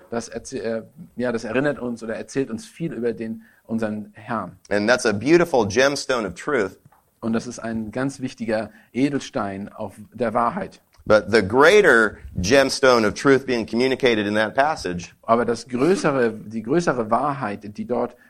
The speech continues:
Speaker 1: offenbart wird,
Speaker 2: is, uh, the picture of the childlike faith that God requires for salvation.
Speaker 1: ist, dass der,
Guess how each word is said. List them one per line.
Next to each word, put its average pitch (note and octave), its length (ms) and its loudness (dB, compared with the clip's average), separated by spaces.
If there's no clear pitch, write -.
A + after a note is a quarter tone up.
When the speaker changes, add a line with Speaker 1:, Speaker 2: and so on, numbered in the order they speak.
Speaker 1:
offenbart A#2 520 -6
wird, B2 320 -12
Speaker 2:
is, A2+ 300 2
uh, G#2 240 4
the G2 80 0
picture D3+ 500 2
of G#2+ 240 4
the G2+ 80 2
childlike B2 840 4
faith B2 580 0
that G2 460 4
God A#2 300 6
requires A2 840 4
for G#2 280 2
salvation. G#2+ 640 0
Speaker 1:
ist, A#2 240 -8
dass A#2 160 -6
der, A2+ 200 -4